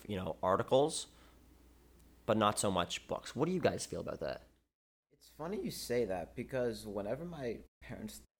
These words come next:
Speaker 2: threaten my brothers with a punishment, like no electronics or something on the weekends, they'll always say, "Well, what do we do now?" And then my mom will always say,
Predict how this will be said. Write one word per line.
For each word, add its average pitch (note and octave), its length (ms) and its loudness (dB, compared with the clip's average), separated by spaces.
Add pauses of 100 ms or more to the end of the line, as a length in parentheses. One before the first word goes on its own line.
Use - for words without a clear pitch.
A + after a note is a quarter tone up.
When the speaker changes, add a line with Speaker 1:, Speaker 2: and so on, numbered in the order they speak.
(120)
Speaker 2:
threaten G2 400 -2
my F#2 140 -6
brothers F2 640 -6
with F2+ 140 -12
a - 60 -10
punishment, F#2+ 720 -8 (500)
like F#2+ 260 -6
no A2 300 0
electronics F#2+ 800 -6
or E2+ 60 -12
something F2 280 -10
on F2 80 -8
the E2+ 80 -6
weekends, E2 680 -10
they'll A#2 160 -2
always C3 220 0
say, - 160 -4
"Well, D3+ 200 -2
what F3 140 -4
do E3+ 60 -4
we F3 140 -4
do F3 180 -8
now?" E3 560 -8
And G#2+ 160 -2
then G#2 100 0
my F#2+ 120 -2
mom G#2 240 -2
will G2 120 -2
always F#2 220 -4
say, F2 240 -6